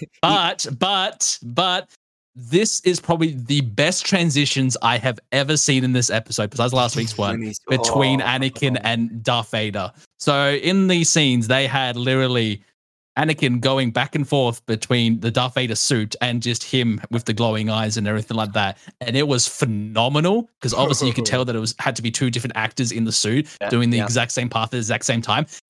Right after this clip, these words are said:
Speaker 2: And it just fit seamlessly. Like, that was just
Speaker 1: Flawless.
Speaker 2: probably the best
Speaker 1: <laughs>
Speaker 2: tr-,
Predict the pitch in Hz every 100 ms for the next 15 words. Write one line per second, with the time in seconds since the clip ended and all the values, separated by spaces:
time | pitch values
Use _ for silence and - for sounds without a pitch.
0 | - 156 156 123 - 160 - - _ _
1 | _ _ 185 - - _ - - 185 175
2 | 147 - 113 85 - _ _ _ _ -
3 | 127 - 170 220 139 151 160 135 101 -
4 | 151 139 123 170 156 160 170 - 170 -
5 | 165